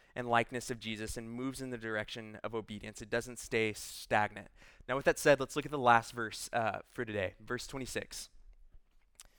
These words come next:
He kinda closes similarly, uh, similarly by the way he started. He says, "For as the body apart from the spirit is dead, so also faith apart from works is dead." If the first verse that we covered today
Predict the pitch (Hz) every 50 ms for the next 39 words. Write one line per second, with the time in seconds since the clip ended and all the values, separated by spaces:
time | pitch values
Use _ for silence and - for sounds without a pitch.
0 | _ _ - - - - - - 139 - 160 160 165 160 - - 151 143 135 123
1 | 131 120 - - - 151 139 127 123 120 113 113 110 110 120 - - 120 117 117
2 | 101 - - - - - 156 143 127 120 113 113 113 110 110 - - 120 117 117
3 | 113 113 107 117 113 110 104 104 - - _ _ - - - - - 117 110 104
4 | 101 101 120 123 - 143 131 - - 147 143 135 - - 127 113 110 127 135 147
5 | 175 202 214 214 208 - _ _ - - - _ _ - 135 - - 170 170 -
6 | - 185 175 165 - - - - 175 175 170 156 147 127 120 - 143 135 120 107
7 | 104 104 110 - _ _ _ _ - - - _ _ _ - - - 175 190 -
8 | - 165 175 - - 170 160 - - - 156 151 151 147 - - 131 - - 135
9 | 131 - - - - 127 120 117 117 117 110 - - - - - - 120 110 -
10 | - - 101 98 85 - - - _ _ _ _ _ _ _ _ _ _ _ _
11 | _ _ _ _ _ - - - - 139 120 - - - 208 208 - 165 165 175
12 | 160 - - 139 139 135 - 143 127 120 117 117 117 117 117 113 110 110 107